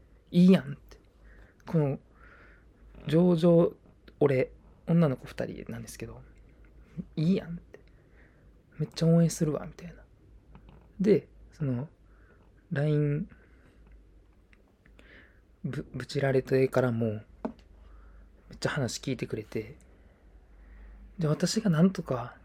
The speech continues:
その、会えるようにするから」、みたいな。めっちゃもう、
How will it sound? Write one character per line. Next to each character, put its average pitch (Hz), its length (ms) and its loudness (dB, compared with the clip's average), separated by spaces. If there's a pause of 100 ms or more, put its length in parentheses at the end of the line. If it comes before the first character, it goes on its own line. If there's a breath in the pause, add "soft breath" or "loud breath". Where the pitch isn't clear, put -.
そ 135 120 -8
の、 117 280 -4
会 151 180 0
え - 20 2
る 190 80 6
よ 214 80 8
う - 40 4
に 113 60 -2
す - 160 -4
る 170 80 0
か - 120 -8
ら」、 - 160 -14
み - 60 -20
た - 100 -18
い - 80 -20
な。 - 120 -20 (640 soft breath)
め 151 140 -2
っ - 40 -6 (180)
ち - 140 -4
ゃ - 20 2
も 165 160 4
う、 170 60 -4